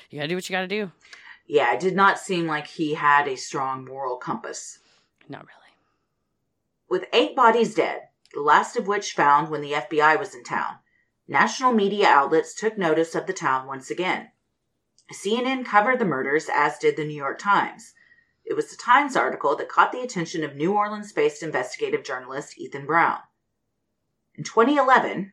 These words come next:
Speaker 2: Brown began investigating the killings. As he pulled every public record possible,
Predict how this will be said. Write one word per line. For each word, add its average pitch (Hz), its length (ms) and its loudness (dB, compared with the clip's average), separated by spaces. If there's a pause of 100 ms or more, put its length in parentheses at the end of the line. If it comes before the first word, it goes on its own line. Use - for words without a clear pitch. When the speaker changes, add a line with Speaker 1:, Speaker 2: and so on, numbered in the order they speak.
Speaker 2:
Brown 165 300 6
began 170 300 0
investigating 147 640 -4
the 147 80 -8
killings. - 560 -4 (580)
As - 120 -8
he 156 80 -6
pulled 190 320 0 (100)
every 262 320 2
public 208 440 2
record 165 360 0
possible, 147 640 0